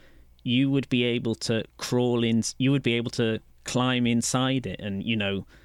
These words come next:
if you have knowledge of dragon anatomy, you know, sever arteries and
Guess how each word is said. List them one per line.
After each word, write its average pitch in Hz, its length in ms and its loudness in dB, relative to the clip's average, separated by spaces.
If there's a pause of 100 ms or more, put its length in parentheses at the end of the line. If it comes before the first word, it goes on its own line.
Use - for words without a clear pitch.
(300)
if - 160 -6
you 113 100 0
have 110 160 0
knowledge 110 500 0
of 98 180 -4 (120)
dragon 107 440 0
anatomy, 101 800 -2
you - 100 -2
know, 101 220 -4 (300)
sever 107 480 -2
arteries 104 880 -2
and 85 320 -8